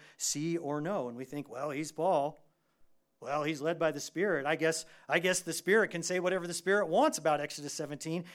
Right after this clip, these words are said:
if he wants to. And if the Spirit says that the rock is Jesus, then I'm good with that, I guess. I know I can't do that. I can't read that stuff and just find things. But the Spirit can." But let's look again.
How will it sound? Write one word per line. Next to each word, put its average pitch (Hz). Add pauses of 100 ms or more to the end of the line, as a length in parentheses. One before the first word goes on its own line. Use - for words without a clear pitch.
if 160
he 190
wants 214
to. 165
And 147
if 139
the 151
Spirit 208
says 190
that 185
the 175
rock 165
is 165
Jesus, 190
then 196
I'm 220
good 302
with 240
that, 151
I 151
guess. 233 (560)
I 160
know 175
I 185
can't 254
do 147
that. 135 (160)
I 180
can't 233
read 160
that 139
stuff 151
and 135
just 143
find 151
things. 160 (1080)
But -
the -
Spirit 262
can." 139 (2250)
But 120
let's 131
look 131
again. 117